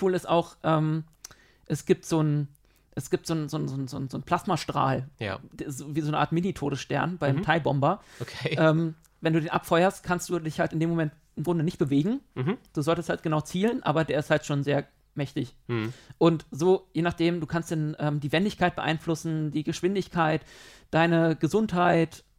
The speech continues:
Speaker 1: ähm, du kannst verschiedene, ähm, Laser, du kannst Ionen, äh, quasi auch nur Ionenlaser drin haben.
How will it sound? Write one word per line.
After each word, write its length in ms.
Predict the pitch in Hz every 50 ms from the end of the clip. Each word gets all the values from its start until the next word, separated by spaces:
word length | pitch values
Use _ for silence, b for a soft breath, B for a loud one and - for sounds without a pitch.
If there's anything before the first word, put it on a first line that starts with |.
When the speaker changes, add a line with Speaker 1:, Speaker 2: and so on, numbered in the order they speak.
| -
Speaker 1:
ähm, 500 | 151 151 147 147 147 143 143 147 165 - _ _ _ _ _ _ _ _ -
du 120 | 147 147
kannst 220 | - - 185 180 -
verschiedene, 640 | 185 170 - - 185 170 180 175 170 170 170 165 165 B B B B B B B -
ähm, 400 | 160 160 156 156 151 151 151 151 _ _ _ _ _ _ _ -
Laser, 760 | - 143 147 147 127 147 147 185 214 208 202 196 185 190 175
du 80 | 175
kannst 240 | - - 170 - -
Ionen, 320 | 175 143 165 196 233 240 -
äh, 120 | 170 165
quasi 300 | - - 165 160 - 180 - _ -
auch 200 | 156 151 - -
nur 260 | 165 170 180 190 -
Ionenlaser 680 | 156 151 170 196 220 208 214 214 - 220 214 226 - 247
drin 240 | - - 214 220 214
haben. 280 | 214 220 226 240 269